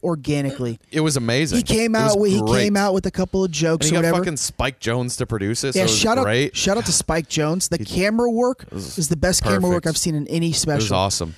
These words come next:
Speaker 1: To get the
Speaker 2: Got
Speaker 1: guy
Speaker 2: right in his face.
Speaker 1: to get the guy next to him when he was being real serious.
Speaker 2: On stage,
Speaker 1: To
Speaker 2: in his
Speaker 1: show,
Speaker 2: face.
Speaker 1: to show how he was just being, he
Speaker 2: Yep.
Speaker 1: wasn't,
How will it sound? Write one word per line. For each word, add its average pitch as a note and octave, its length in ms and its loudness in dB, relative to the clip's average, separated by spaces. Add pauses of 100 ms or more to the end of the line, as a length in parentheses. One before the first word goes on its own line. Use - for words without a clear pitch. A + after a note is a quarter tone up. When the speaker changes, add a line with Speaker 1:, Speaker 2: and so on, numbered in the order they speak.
(120)
Speaker 1:
To F#3 100 0
get F#3 180 -2
the - 80 0
Speaker 2:
Got F#3 260 0
Speaker 1:
guy G#3 140 2
Speaker 2:
right A2 240 2
in A2+ 80 -4
his A2 120 -2
face. G#2 280 2
Speaker 1:
to - 60 2
get F3+ 120 0
the F#3 80 -2
guy F3 220 0
next E3 320 0
to G3+ 140 2
him G3 180 0
when D#3+ 100 0
he D3+ 80 0
was C#3+ 140 -2
being D3+ 240 0
real C#3 120 0
serious. G3 500 4
Speaker 2:
On G3+ 60 2
stage, F2+ 500 -2
Speaker 1:
To G3 60 -2
Speaker 2:
in F3+ 60 2
his B2 160 2
Speaker 1:
show, F#3+ 160 4
Speaker 2:
face. F2+ 400 -4
Speaker 1:
to G3 80 -2
show G3 260 0
how F3 140 0
he F#3+ 120 2
was F#3+ 180 -2
just - 320 -2
being, A3 300 0
he A#3+ 100 0
Speaker 2:
Yep. B3 60 0
Speaker 1:
wasn't, D4+ 240 0